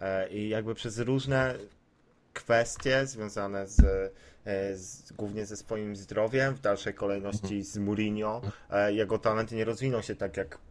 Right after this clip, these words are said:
Speaker 1: powinien. E, czy to będzie faktycznie w przyszłości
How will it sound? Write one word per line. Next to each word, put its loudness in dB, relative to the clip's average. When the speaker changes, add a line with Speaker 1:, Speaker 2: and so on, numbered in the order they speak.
Speaker 1:
powinien. 0
E, 8
czy 0
to 4
będzie 6
faktycznie 0
w -18
przyszłości -4